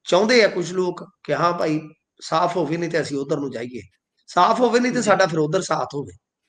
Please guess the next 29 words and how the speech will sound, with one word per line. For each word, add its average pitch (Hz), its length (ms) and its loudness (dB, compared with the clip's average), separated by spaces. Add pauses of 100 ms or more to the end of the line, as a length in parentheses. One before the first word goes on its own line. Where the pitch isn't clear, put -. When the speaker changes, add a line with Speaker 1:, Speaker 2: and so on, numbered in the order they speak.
(1040)
Speaker 1:
ਇਸ 180 160 -2
ਵਾਸਤੇ 214 260 2
ਕਈਆਂ 196 340 0
ਦਾ 220 100 0
ਜਿਹੜਾ 202 280 -2 (320)
ਮਨ 160 200 0
ਜਿਹਾ 190 120 4
ਵੱਜਦਾ 151 340 -2
ਪਿਆ 175 260 -2
ਹੈ, 139 80 -10 (480)
ਉਹਨਾਂ 233 220 -2
ਵਾਸਤੇ 247 300 -2
ਮੈਨੂੰ 226 240 -2
ਲੱਗਦਾ 208 320 -6
ਕਿ 214 160 -8
ਆਉਣ 175 200 0
ਵਾਲਾ 175 240 2
ਟਾਈਮ 165 320 -2
ਤੇਰੇ 160 180 0
ਬਾਈ 147 260 -2
ਦਾ 175 100 -2
ਬਸ 185 240 -4 (140)
ਛੇਤੀ 156 300 -6
ਛੇਤੀ 170 280 -6
ਟਾਈਮ 151 260 0
ਆ 131 100 -4
ਜਾਏਗਾ। 104 360 -12 (500)
ਤੋ 311 80 -6
ਬਹਰਹਾਲ 226 680 0